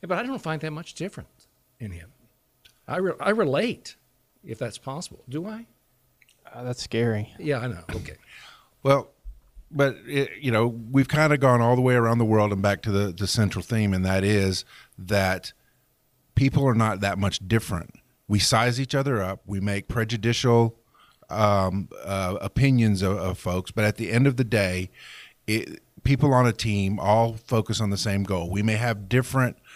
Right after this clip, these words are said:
Speaker 3: ways of, uh, arriving at the goal,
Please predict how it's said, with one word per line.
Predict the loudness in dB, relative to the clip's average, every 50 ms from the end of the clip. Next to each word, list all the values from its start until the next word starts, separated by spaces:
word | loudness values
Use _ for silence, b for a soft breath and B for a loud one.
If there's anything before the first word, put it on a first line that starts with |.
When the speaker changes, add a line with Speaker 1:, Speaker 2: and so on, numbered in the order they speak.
| B B B B B B B
Speaker 3:
ways | 0 2 4 4 4 4 4 2 2 0
of, | -2 -4 -4 -8 -14 -10
uh, | -4 -2 -2 0 0
arriving | 2 2 4 4 4 4 4 2 0 -2 -2 -4
at | -4 -6 -8
the | -10
goal, | -10 -8 -8 -8 -8 -8 -10 -12